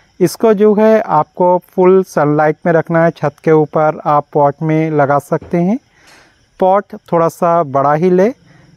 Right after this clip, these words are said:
शुरू में पौधा लाते हैं तो आठ दस inch के pot में लगा सकते हैं, बारह इंच के पॉट में भी लगा सकते हैं, लेकिन पौधा थोड़ा सा और बड़ा हो जाए तो कोशिश कीजिए कि पॉट के साइज़ को भी आप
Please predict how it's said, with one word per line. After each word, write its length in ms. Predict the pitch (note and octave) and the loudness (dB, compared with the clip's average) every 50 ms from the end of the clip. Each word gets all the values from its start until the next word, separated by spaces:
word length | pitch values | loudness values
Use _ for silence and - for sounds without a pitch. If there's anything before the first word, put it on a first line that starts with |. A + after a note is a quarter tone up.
| _ | _
शुरू 300 | - - - F#3 F#3+ G#3 | -6 -2 0 2 2 2
में 220 | A3 A3 A3 A3+ A3+ | 2 2 2 2 2
पौधा 380 | - - E3+ E3 E3 F3+ F#3 F#3 | 0 0 0 0 0 0 0 0
लाते 340 | F3 D#3+ D3+ D3 - - F#3 | 0 0 0 -2 -2 -4 -4
हैं 240 | F3+ F#3 F#3+ F#3+ | -2 0 -2 -2
तो 280 | F#3 - - F3+ E3+ F3 | -2 0 0 0 2 0
आठ 500 | - - - D3+ D3 D3 D#3 D#3+ - - | -2 -4 -2 0 0 2 0 0 -4 -6
दस 360 | D#3 C#3 C#3 D#3 D#3 D3+ - - | -6 -2 -2 -2 -2 -2 -4 -4
inch 220 | G3+ E3 D#3 D3 - | -4 -4 -4 -4 -4
के 180 | - F3 E3 D#3 | -2 0 0 0
pot 240 | - D#3 C#3+ C#3 - - | 0 0 -2 0 -2 -2
में 140 | D#3+ D#3 D#3 | -2 0 0
लगा 240 | D3+ D3 C#3 D3 D3+ | 2 2 0 0 -2
सकते 400 | D3 - - E3 - _ - F3+ | -2 -4 -6 -6 -6 _ -4 -4
हैं, 180 | F3 F#3+ A3 C4+ - _ _ _ _ _ _ - | -2 -2 -4 -4 -8 _ _ _ _ _ _ -8
बारह 300 | C#3+ C3 D3+ D3+ D#3+ F3 | -4 -2 -2 0 0 0
इंच 180 | F#3+ G3 F3 - | -2 -2 -4 -6
के 180 | - - G3+ F#3+ | -4 -2 -2 0
पॉट 320 | F#3 - E3+ E3 D3+ - | 0 0 -2 -2 -2 -2
में 100 | E3+ E3+ | -4 -2
भी 180 | D#3+ F3 F3 F3 | 0 0 0 2
लगा 280 | E3 D3+ C#3 C#3 D3 | 2 0 0 0 0
सकते 380 | D3 - - F3 - _ - F#3 | -2 -2 -4 -6 -6 _ -4 -4
हैं, 160 | F#3 G3 G3 | -4 -2 -2
लेकिन 360 | F3 D#3 C#3+ - - D#3+ D#3 | 0 -2 -2 0 -2 -2 -2
पौधा 340 | D3 - D#3 C#3+ C#3+ D3 D#3 D3+ | -2 -2 0 0 0 0 -2 -2
थोड़ा 220 | - D#3+ D3+ D3 | -2 -2 -2 -2
सा 280 | D3+ - - E3+ D#3 D#3 | -2 -4 -2 -2 -2 -2
और 300 | - - E3 D#3+ E3 F3 | -2 -2 -2 -2 -2 -2
बड़ा 240 | E3 D#3+ E3+ E3+ E3+ | -2 -2 0 0 0
हो 180 | E3+ F3 F3+ | 0 0 0
जाए 240 | F3 F3 G#3+ A#3 C#4+ - - - _ - - - - _ _ - | 0 0 -2 -2 -2 -6 -14 -20 _ -20 -20 -20 -20 _ _ -4
तो 200 | D#3 D#3 D3+ D3+ | -2 0 0 0
कोशिश 400 | D3 - - F3 F3+ G3+ A3+ - | -2 -2 -2 0 2 0 0 -2
कीजिए 440 | - - G3+ F#3 F3 D#3+ F3+ F#3+ G3+ G3+ | -2 0 0 0 0 2 2 2 2 0
कि 220 | - - F3 E3 | 0 0 0 0
पॉट 340 | D#3+ - - D#3 D3 D#3 D#3+ - _ | 0 0 -2 0 0 0 -2 -4 _
के 140 | - E3+ E3 | -2 -2 -2
साइज़ 400 | D#3 - - C#3+ C#3 C#3+ - - - | -2 -2 -2 0 0 0 -2 -4 -2
को 120 | - D#3 C#3+ | -2 -2 0
भी 140 | D3+ D#3 D3 | 0 0 0
आप 160 | C#3+ C3+ | 0 0